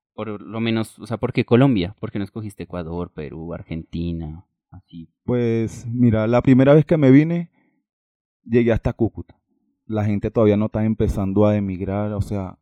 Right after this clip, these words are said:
Speaker 2: a venirse que sí, para Bogotá, Cali, no. Solo en la parada y eso estaba full de venezolanos. Y te digo que duré solamente dos días nomás. O sea,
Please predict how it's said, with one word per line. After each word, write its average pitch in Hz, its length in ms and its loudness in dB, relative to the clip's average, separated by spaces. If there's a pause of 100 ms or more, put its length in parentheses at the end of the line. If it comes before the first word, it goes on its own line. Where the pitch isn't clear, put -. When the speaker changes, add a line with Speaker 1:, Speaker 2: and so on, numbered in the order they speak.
(140)
Speaker 2:
a 92 120 -16
venirse 92 280 -14
que 107 120 -12
sí, 95 300 -8
para 92 220 -8
Bogotá, 92 640 -6
Cali, 90 300 -10
no. 82 160 -16 (640)
Solo 131 260 0
en 139 60 0
la 135 140 -2
parada 120 300 -2
y 123 80 0
eso 117 160 -4
estaba 123 520 -4 (360)
full 123 260 0
de 120 120 -2
venezolanos. 104 680 -2 (440)
Y 110 160 2
te 107 120 2
digo 107 200 6
que 139 100 -4
duré 110 260 -2
solamente 127 640 -6 (300)
dos 120 320 -12
días 113 160 -10
nomás. 95 220 -12
O - 1000 -20
sea, 92 360 -4